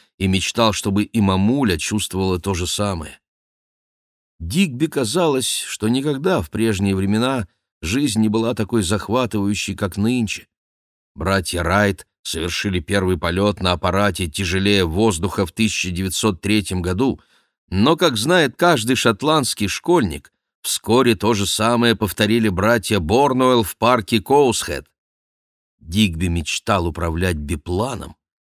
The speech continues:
а еще лучше самому стать легче воздуха. Тогда он прокатил бы мамулю над Глазго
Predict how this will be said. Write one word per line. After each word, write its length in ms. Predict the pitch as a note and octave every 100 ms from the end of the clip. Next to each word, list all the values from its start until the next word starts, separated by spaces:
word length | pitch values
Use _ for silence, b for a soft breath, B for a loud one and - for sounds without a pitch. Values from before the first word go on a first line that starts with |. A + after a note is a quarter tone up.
| _
а 80 | -
еще 320 | E2 - -
лучше 420 | D3 C3 A2+ - -
самому 500 | - F2+ A#2 D3+ C3
стать 380 | - G2 E2
легче 360 | G#2 A2 - -
воздуха. 640 | F2+ G2+ G#2 - - - - _ _ _ _ _ -
Тогда 440 | D#2 D2+ F2+ G#2
он 140 | F#2
прокатил 580 | E2+ F#2 F2+ E2 - A2
бы 140 | F2+ F#2
мамулю 480 | F2+ F#2 A2+ G#2+
над 200 | F#2 F2+
Глазго 640 | D#2 F2 G#2 B2 F2+ F2